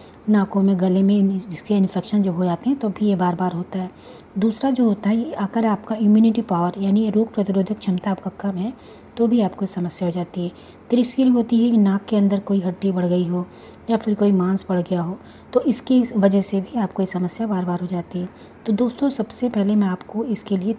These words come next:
तीन उपाय बताने वाली हूँ। सबसे पहले एक ऑयल बताऊँगी, उस ऑयल को अगर बताए गए अनुसार आप करते हैं तो नाक के अंदर की किसी भी तरह की समस्या होगी, Viral infection होगा या हड्डी बढ़ गई होगी या किसी भी तरह के, अ, कारण से अगर आपको कोई समस्या हो रही है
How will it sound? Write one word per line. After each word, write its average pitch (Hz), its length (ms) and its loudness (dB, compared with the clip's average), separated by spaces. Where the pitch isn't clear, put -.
तीन 208 220 4
उपाय 185 240 -2
बताने 180 320 -2
वाली 180 200 -2
हूँ। 226 80 -2
सबसे 196 320 -4
पहले 185 260 -2
एक 180 140 -8
ऑयल 196 240 0
बताऊँगी, 196 480 -2
उस 240 160 -2
ऑयल 220 180 0
को 220 160 -4
अगर 214 240 -2
बताए 185 360 -2
गए 208 80 2
अनुसार 185 320 0
आप 180 120 -4
करते 180 300 -6
हैं 202 180 -2
तो 220 120 -2
नाक 185 200 0
के - 160 -4
अंदर 180 200 0
की 247 160 -4
किसी 233 400 -2
भी 214 160 2
तरह 214 240 -2
की 202 140 -6
समस्या 180 420 -2
होगी, 175 340 -4
Viral 202 220 4
infection 202 540 0
होगा 190 200 0
या 190 100 2
हड्डी 185 260 -2
बढ़ 185 160 0
गई 180 180 2
होगी 185 240 0
या - 480 -8
किसी 247 340 0
भी 240 120 2
तरह 196 260 2
के, 202 220 0
अ, 208 340 0
कारण 175 340 -2
से 220 160 -4
अगर 190 160 0
आपको 175 180 -6
कोई 185 100 0
समस्या 175 400 -4
हो 170 160 -4
रही 180 120 -2
है 277 160 -2